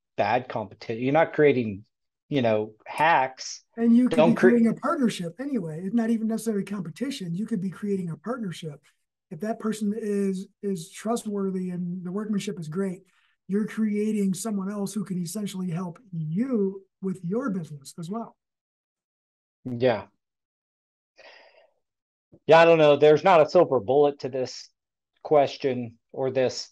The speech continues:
Speaker 1: this, um, this problem really, but the discussion, and I don't know, is there a, um, you know, convention and the, the,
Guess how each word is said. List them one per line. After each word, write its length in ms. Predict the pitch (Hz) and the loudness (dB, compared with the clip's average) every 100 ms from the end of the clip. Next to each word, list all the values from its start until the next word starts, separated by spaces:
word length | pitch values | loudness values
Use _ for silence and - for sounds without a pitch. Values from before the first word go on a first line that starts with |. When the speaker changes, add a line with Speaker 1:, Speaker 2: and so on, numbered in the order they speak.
| - | -4
Speaker 1:
this, 320 | 127 - - | -4 -4 -4
um, 400 | 120 110 101 95 _ _ _ _ _ _ _ _ 143 | -4 -4 -8 -16 _ _ _ _ _ _ _ _ 0
this 200 | 139 135 | 2 2
problem 520 | 143 139 139 123 110 | 4 6 6 4 -2
really, 320 | 117 117 113 | -2 0 0
but 300 | 101 120 120 _ _ _ _ _ - _ | 0 0 0 _ _ _ _ _ -20 _
the 120 | - 107 | -10 -8
discussion, 920 | 110 - 156 151 - 127 113 113 - _ _ _ _ - | -8 0 2 4 2 -2 -2 -10 -14 _ _ _ _ -2
and 140 | 147 | -2
I 180 | - 160 | 2 4
don't 160 | 214 | 4
know, 360 | 143 147 139 135 - _ _ _ _ _ | 4 4 4 0 -8 _ _ _ _ _
is 260 | 160 151 123 | 0 0 4
there 400 | 139 131 123 - _ 143 | 4 4 0 -6 _ -18
a, 100 | 120 113 _ 131 | -16 -18 _ -4
um, 480 | 127 120 110 101 _ _ _ _ _ _ | -2 -2 -4 -10 _ _ _ _ _ _
you 120 | 147 | -6
know, 220 | 139 117 113 | -2 -2 -4
convention 800 | - 139 147 165 - 160 151 | -4 0 2 0 0 0 0
and 180 | 143 120 | -2 -4
the, 320 | 143 139 131 - | -4 -4 -6 -10
the, 500 | 127 127 117 113 113 | -4 -4 -4 -6 -8